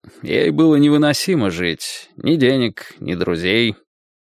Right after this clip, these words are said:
Делла Стрит, улыбаясь, оценивающе посмотрел на него. Ее карие глаза,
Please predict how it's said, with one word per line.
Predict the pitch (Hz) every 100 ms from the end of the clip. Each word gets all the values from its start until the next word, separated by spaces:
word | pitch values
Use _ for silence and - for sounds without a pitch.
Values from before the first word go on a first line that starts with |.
| _ _ _ _ _ _ _ _
Делла | - 160 180
Стрит, | - 139 156
улыбаясь, | 156 139 120 127 151 - 110
оценивающе | 104 - 147 139 - -
посмотрел | 107 - 92 - 104 131
на | 117
него. | 98 85 82 110 - _ _
Ее | 104 110 123
карие | 120 110 107 104
глаза, | 110 104 120 143